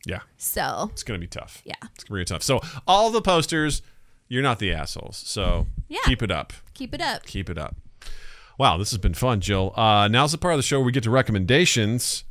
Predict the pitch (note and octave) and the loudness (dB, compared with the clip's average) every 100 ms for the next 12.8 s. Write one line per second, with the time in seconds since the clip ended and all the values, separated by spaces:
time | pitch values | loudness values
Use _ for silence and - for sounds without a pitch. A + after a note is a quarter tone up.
0 | - G2+ G2 G2 A2 G#2+ A2 G2 A#2 A2+ | -6 -2 0 0 -2 -2 -2 -2 -2 -2
1 | F#2+ G2 F2+ C3 B2+ - A#2 A2+ G#2 G2 | -2 -4 2 2 2 0 0 0 0 -2
2 | F#2+ B2 A#2+ B2 B2 B2 B2 C3 D3+ C#3+ | -2 0 2 2 4 4 4 2 0 -4
3 | - - - G2+ G#2 G#2 G#2 A2+ B2+ B2+ | -10 -20 -12 -4 0 2 2 2 4 2
4 | - C3 C3+ C3 - C3+ C3 B2+ C#3 B2+ | 2 0 0 0 -2 0 0 0 0 0
5 | A2+ A2+ - - B2 C3 C3+ - C#3 B2+ | 0 0 -2 -4 0 0 0 -2 -2 0
6 | C3 C3+ G#2 G#2+ G#2+ G#2 A2+ A2 A#2 A2 | 0 -2 -2 0 2 0 -2 -2 -4 -2
7 | A2 A2 G2+ G2 G2+ G2+ F#2+ G2 - _ | -2 -2 -2 0 0 -2 -4 -8 -12 _
8 | - F#2+ G2 F#2 F#2 - G2 B2 G3 B3 | -12 -6 -6 -4 -6 -6 0 4 6 6
9 | B3+ G3+ C4 A3+ C#3 G#2+ - - - D4+ | 2 2 4 4 2 -2 -10 -18 -12 -6
10 | C#4 C4+ D#3 G3 B3 D4 E4+ B3 G#3+ D3 | -4 2 6 6 6 2 2 2 4 2
11 | G#2 E2 - - _ _ C4 C4 B3+ B3 | 0 -6 -12 -20 _ _ -8 -2 -2 -2
12 | A#3+ A3+ - A#3+ A#3+ A#3+ A#3+ A#3+ | -2 -4 -4 -2 0 0 0 0